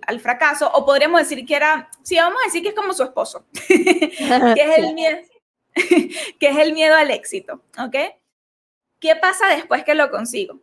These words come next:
Speaker 1: Cuando llego a mi objetivo, ¿qué pasa si luego no lo puedo mantener? ¿Qué pasa si me juzgan porque lo tengo? ¿Ok? Porque también eso es import-, es-, es-, eso también llega. O sea, ¿qué va a pensar la gente que yo, em, pude lograr un negocio exitoso? A la gente no le va a gustar eso.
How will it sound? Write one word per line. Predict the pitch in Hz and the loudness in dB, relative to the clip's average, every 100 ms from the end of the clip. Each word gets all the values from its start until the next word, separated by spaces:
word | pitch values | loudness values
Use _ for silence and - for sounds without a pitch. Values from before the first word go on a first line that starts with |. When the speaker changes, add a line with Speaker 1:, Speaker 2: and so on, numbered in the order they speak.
| _ - | _ -6
Speaker 1:
Cuando | 277 269 | -2 0
llego | 269 285 330 | 0 2 0
a | |
mi | 440 415 | -2 -4
objetivo, | 330 302 294 294 294 349 | -4 -6 -6 -2 0 0
¿qué | 277 | -2
pasa | - 294 339 | -2 -2 -4
si | 320 | -4
luego | 254 240 | -2 0
no | 277 | 0
lo | 285 285 | 0 0
puedo | 285 285 | 0 0
mantener? | 269 254 233 175 - _ | -6 -6 -6 -8 -12 _
¿Qué | 277 | -4
pasa | 277 311 359 | -2 -2 -2
si | 349 | -4
me | 254 240 | -4 -4
juzgan | 302 294 - 233 285 359 _ _ _ _ | -2 -2 -2 -6 -6 -14 _ _ _ _
porque | - 262 262 | -4 -2 -2
lo | 247 | -2
tengo? | 240 285 240 214 349 - _ | 0 0 -2 -6 -8 -10 _
¿Ok? | - 220 269 403 | -16 -6 -2 -2
Porque | 247 233 | -4 -2
también | 233 240 247 | 0 0 -2
eso | 262 | -2
es | 370 | -2
import-, | 359 262 320 | 0 -2 -2
es-, | - 254 - | -4 -4 -4
es-, | 269 | -6
eso | 262 302 | -6 -2
también | 392 277 | 0 0
llega. | 269 330 202 - _ | 2 2 0 -4 _
O | - | -8
sea, | 262 240 - _ _ _ - | -2 -2 -4 _ _ _ -2
¿qué | 294 | 2
va | 339 | 2
a | |
pensar | 453 453 453 440 | 0 -2 0 2
la | 453 427 | 0 -2
gente | 370 349 392 | -6 -4 -4
que | 381 285 | -2 -2
yo, | 226 262 269 311 277 | 0 0 2 0 -2
em, | - 254 254 247 240 233 - _ | 0 2 2 -2 -4 -8 -12 _
pude | 302 302 349 | -2 2 4
lograr | 349 294 277 | 4 2 0
un | 302 | 0
negocio | 330 320 339 | 0 2 0
exitoso? | 330 - 247 262 247 247 - | -2 -6 -6 -2 -2 -4 -6
A | - | -2
la | 247 | -2
gente | 262 285 | -2 -2
no | 302 | 0
le | 302 | 2
va | 294 | 2
a | |
gustar | 285 302 277 | 0 -4 -2
eso. | 277 247 - | -2 -2 -6